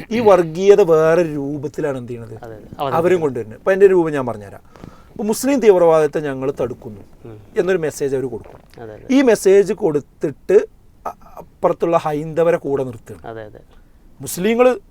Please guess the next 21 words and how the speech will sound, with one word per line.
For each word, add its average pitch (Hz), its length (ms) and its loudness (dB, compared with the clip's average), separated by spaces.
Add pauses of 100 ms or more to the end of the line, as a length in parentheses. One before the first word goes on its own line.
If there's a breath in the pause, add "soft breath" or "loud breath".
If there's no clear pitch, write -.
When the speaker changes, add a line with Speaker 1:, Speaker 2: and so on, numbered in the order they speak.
Speaker 1:
ഇങ്ങോട്ട് 180 360 -4
വന്ന് 175 520 -2
ഈ 156 320 -6
രാജ്യത്തിന് 143 440 -4
പ്ര-, 143 140 -6 (320 soft breath)
ഏഹ്, 156 80 -2
ഇവിടെ 147 240 2
ഇനി 151 140 -2
ഭരിക്കാൻ 147 420 -2
പോകുന്നത് 143 540 -4 (440 soft breath)
പിന്നെ 143 360 -6
മൂന്ന് 151 440 -8
ആളുകളാണെന്നൊക്കെ 151 680 -2
പറഞ്ഞൊരു 151 280 -6
സമയം 151 240 -8
ഉണ്ടായിരുന്നല്ലോ. 120 400 -8
Speaker 2:
അതെ, 110 140 -12
അതെ, 104 100 -18
അതെ. - 140 -20
Speaker 1:
അല്ലേ? 139 240 -2 (120)
അമീറും 143 420 -6